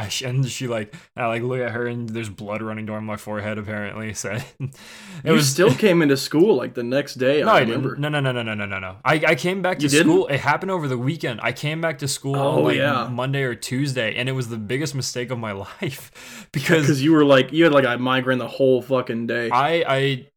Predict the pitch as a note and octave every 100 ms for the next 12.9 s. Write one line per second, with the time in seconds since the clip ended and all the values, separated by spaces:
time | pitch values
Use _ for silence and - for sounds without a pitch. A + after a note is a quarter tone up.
0 | - B2 D3+ D3 - C#3 C#3 D3 D3+ C3
1 | A#2 A2 - - - _ _ _ _ _
2 | _ _ _ _ A2+ A2 G#2 A2 B2+ C3+
3 | A#2 G#2 A2 A#2 F#2+ - A2+ G#2 C3 B2+
4 | C3+ - - A#2 A#2+ B2+ C3 B2+ A#2 G#2
5 | _ _ - G2+ - - A#2 A2 G#2+ -
6 | - D3+ D3+ B2+ B2+ A#2+ A2 G#2+ A2 G#2
7 | G2+ G2+ - - - _ _ _ _ -
8 | A2 G#2 G2+ G#2+ A2 B2 A2+ G#2 - -
9 | A2+ A2+ - D3+ C#3 A#2+ A2+ B2+ A2 G#2+
10 | G#2 A#2 A2 G#2+ G#2+ G#2 F#2+ G2+ G2 A2
11 | A2 A2+ G#2+ A2 G2+ - - F3+ D#3+ D#3
12 | C#3+ C#3 C#3 A#2 G#2 A2 A2 G#2